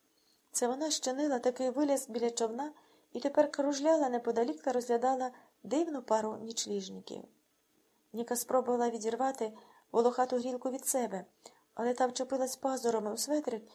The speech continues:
і так зашипіла, що довелося відмовитись від свого наміру.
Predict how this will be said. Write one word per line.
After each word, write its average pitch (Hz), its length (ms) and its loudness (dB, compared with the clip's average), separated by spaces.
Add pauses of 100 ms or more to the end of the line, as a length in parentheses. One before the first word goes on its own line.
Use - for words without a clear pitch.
(240)
і 269 100 -8
так 262 200 0
зашипіла, 247 520 0
що 247 160 -4
довелося 254 400 0
відмовитись 269 640 -4
від 220 220 -8
свого 202 300 -4
наміру. 196 460 -8